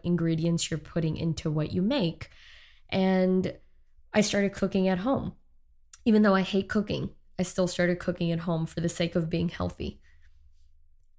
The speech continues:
But then I started cooking more comforting foods. So I was making, you know, lots of potato-based curries,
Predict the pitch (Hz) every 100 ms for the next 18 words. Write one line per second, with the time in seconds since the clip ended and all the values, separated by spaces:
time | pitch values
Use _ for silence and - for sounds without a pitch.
0 | _ _ _ _ _ _ _ - 214 330
1 | 285 240 - 208 208 233 233 226 - 240
2 | 226 220 196 196 196 - 208 196 196 -
3 | 247 202 180 170 170 254 208 - - -
4 | - - 185 170 175 180 185 180 175 175
5 | 175 170 165 160 156 180 214 226 214 208
6 | - 190 196 180 185 185 - - - 180
7 | 175 180 175 175 165